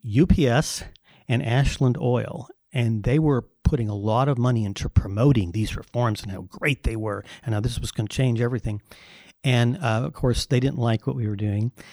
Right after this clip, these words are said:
Uh, and so all the, everybody,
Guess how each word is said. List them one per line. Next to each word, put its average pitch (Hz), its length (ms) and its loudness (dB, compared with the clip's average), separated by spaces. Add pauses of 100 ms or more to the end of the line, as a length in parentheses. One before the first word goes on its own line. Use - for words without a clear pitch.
(320)
Uh, 113 420 0 (100)
and 123 220 2
so 117 380 2 (220)
all 170 360 6
the, 160 140 0 (400)
everybody, 139 420 4